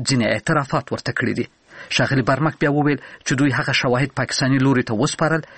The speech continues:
چې له مخې یې په افغانستان کې وروستي بریدونه د بلوچستان په چمن سیمه کې پلان شوي وو. دغو افغان چارواکو دا هم وویل چې د دغو کسانو د روزنې د ځای او د برید د پلان د سیمې په اړه شواهد هم د اسلام آباد چارواکو ته وسپارل شول.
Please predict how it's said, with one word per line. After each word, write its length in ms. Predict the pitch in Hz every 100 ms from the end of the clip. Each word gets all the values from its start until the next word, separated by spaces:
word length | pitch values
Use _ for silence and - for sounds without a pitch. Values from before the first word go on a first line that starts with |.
| - -
چې 80 | 139
له 40 |
مخې 280 | 123 185 - 113
یې 60 | -
په 80 | 120
افغانستان 440 | 113 120 - - 165
کې 100 | - 160 - -
وروستي 380 | 135 120 - 196 117
بریدونه 340 | 113 113 104 - - - 123
د 120 | 123 98
بلوچستان 540 | 123 117 131 - 143 107
په 40 | -
چمن 260 | 127 170 -
سیمه 180 | 127 107
کې 120 | - 117
پلان 180 | 107 -
شوي 180 | 135 92
وو. 140 | 113 - _ _ - -
دغو 240 | 139 165 170
افغان 260 | 151 170 147
چارواکو 400 | 151 151 151 147 - - - 135
دا 60 | 180
هم 140 | 180 160
وویل 300 | 101 101 101 - - -
چې 60 | -
د 100 | 113 120
دغو 120 | 127 92
کسانو 340 | - 143 117 107
د 100 | 113
روزنې 300 | 101 175 175 135
د 20 | 110
ځای 280 | 151 160 170 -
او 80 | 127 107
د 100 | 110 98
برید 180 | 156 -
د 80 | 135 123
پلان 180 | 135 139
د 120 | 110 -
سیمې 200 | 190 127
په 60 | 123 107
اړه 100 | 104
شواهد 380 | - 107 104 175 160
هم 140 | 180 - - - - 120
د 120 | - -
اسلام 220 | 131 113 107
آباد 240 | 117 -
چارواکو 380 | 113 107 120 139
ته 160 | 139 127
وسپارل 420 | - 113 113 -
شول. 120 | -